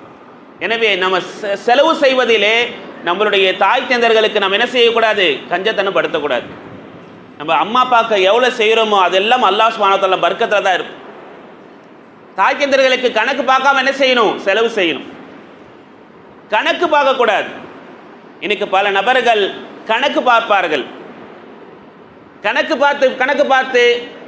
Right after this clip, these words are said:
நம்ம என்ன செய்யக்கூடாது? கஞ்சத்தனத்தை ஏற்படுத்தக்கூடாது. நபி ஸல்லல்லாஹு அலைஹி வஸல்லம் இடத்துல ஒரு பெண்மணி,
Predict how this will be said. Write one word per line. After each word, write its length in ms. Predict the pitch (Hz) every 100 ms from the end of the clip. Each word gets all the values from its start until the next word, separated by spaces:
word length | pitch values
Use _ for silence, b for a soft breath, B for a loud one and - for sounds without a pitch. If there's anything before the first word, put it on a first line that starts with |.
| - - - - - - - -
நம்ம 160 | 220
என்ன 120 | 226 254
செய்யக்கூடாது? 400 | 269 247 247 220
கஞ்சத்தனத்தை 920 | 226 262 302 302 277 - 247 220 220
ஏற்படுத்தக்கூடாது. 520 | 214 190 180 175 131 - - - - - - - - - - - - -
நபி 140 | 139 196
ஸல்லல்லாஹு 60 | 226
அலைஹி 400 | 214 208 190 185
வஸல்லம் 220 | 190 180
இடத்துல 440 | 175 165 165 196 -
ஒரு 180 | 156 156
பெண்மணி, 580 | 165 190 190 170 120